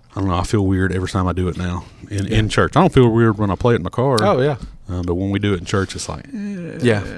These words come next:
Speaker 2: Well, I know, and you and I have talked about this separate from the podcast a few times, and I've noticed, like, not very often, but maybe once every six or eight months or something like that, we will sing So Will I, and I'm, like,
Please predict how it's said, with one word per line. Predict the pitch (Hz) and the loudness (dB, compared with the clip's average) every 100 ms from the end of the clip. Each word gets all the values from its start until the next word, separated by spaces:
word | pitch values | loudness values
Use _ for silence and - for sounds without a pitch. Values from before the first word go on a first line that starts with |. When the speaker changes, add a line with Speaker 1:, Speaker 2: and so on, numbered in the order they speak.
| 95 | 2
Speaker 2:
Well, | 147 | 4
I | 156 | 6
know, | 156 143 139 | 6 6 4
and | 127 123 131 | 4 4 4
you | 156 | 4
and | 139 | 6
I | 135 | 4
have | 135 | 4
talked | - 110 - | 2 0 0
about | 113 110 | -4 -2
this | - 110 - - - | 0 0 0 -4 -4
separate | 113 - 127 117 | -2 2 2 0
from | 101 120 120 | 0 2 2
the | 101 | 0
podcast | 107 104 - 107 - | -2 -2 -2 -2 -2
a | 113 | -4
few | - 110 | -6 -4
times, | 110 107 107 101 | -2 -2 -2 -4
and | 98 - - - _ _ _ - - | -6 -8 -20 -20 _ _ _ -20 -2
I've | 135 | 0
noticed, | 123 127 117 - | 4 4 2 2
like, | 113 107 - - - 127 | 2 0 -8 -20 -10 2
not | 139 151 | 2 4
very | 143 135 127 | 6 6 6
often, | 127 127 120 | 6 4 0
but | 117 | -2
maybe | 123 135 | 0 0
once | 120 123 117 123 | 0 2 2 2
every | 113 | 2
six | 110 - 139 - - | 0 2 2 0 0
or | 131 | 2
eight | 127 123 | 2 2
months | 127 123 - | 0 0 0
or | |
something | 127 131 120 | 0 -2 -2
like | 127 123 123 | -2 -2 0
that, | 131 123 | 0 0
we | 127 | 2
will | 135 143 | 4 4
sing | - 143 135 | 2 0 0
So | 151 143 | 2 2
Will | 139 | 4
I, | 143 147 143 - - - | 2 0 -4 -10 -10 -6
and | 131 131 | -2 0
I'm, | 117 | 0
like, | 117 110 | -2 -4